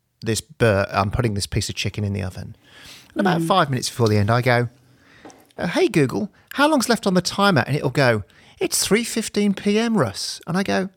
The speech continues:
Speaker 1: "No, I don't want to know the time. I want to know how
Speaker 2: <laughs>
Speaker 1: long's left on the timer." And so I've come to a point now where I've had to adjust what I say to that just so I can be
Speaker 2: Mm.
Speaker 1: sure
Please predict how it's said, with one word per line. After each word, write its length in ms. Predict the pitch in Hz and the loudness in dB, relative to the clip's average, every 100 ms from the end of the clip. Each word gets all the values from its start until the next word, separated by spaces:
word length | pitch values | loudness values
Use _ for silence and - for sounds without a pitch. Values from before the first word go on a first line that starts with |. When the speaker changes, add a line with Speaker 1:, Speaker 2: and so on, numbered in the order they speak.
| _ | _
Speaker 1:
"No, 440 | 170 127 104 202 254 _ - - | 2 4 6 4 2 _ -6 0
I 80 | 165 | 4
don't 160 | 254 | 4
want 100 | 330 | 2
to 60 | 277 | 2
know 100 | 269 | 4
the 100 | 226 | 4
time. 640 | - - 190 120 127 233 - - - - | -2 2 4 6 4 4 0 -8 -8 2
I 60 | |
want 180 | 190 202 | 4 4
to 80 | 190 | 4
know 200 | 190 185 | 4 4
how 200 | 160 196 | 6 4
Speaker 2:
<laughs> 40 | 196 | 4
Speaker 1:
long's 180 | 196 | 2
left 200 | 147 120 | 2 0
on 100 | 156 | 0
the 100 | 156 | 0
timer." 640 | 170 - - 220 226 123 - - - | -2 -6 -2 0 4 2 0 -8 -2
And 80 | 170 | 0
so 120 | - | 2
I've 120 | 208 | 2
come 140 | - 269 | 0 -2
to 120 | - | -2
a 40 | |
point 300 | 226 - 233 | 0 0 0
now 180 | 123 110 | 0 2
where 100 | 135 | 4
I've 80 | 170 | 2
had 200 | - 208 | 0 -6
to 80 | - | -2
adjust 420 | 170 - 202 - | 0 0 0 -2
what 120 | - - | -2 0
I 100 | 156 | 0
say 380 | - - 233 302 | 0 0 0 0
to 140 | - | -2
that 340 | 117 113 - - - - - - | -4 -4 -8 -20 -20 -20 -20 -4
just 200 | 208 - | -2 0
so 140 | 196 | 2
I 100 | 180 | 2
can 260 | 175 202 190 | 2 0 2
be 120 | 160 | 2
Speaker 2:
Mm. 40 | 175 - | 4 2
Speaker 1:
sure 340 | - 262 147 | 2 2 2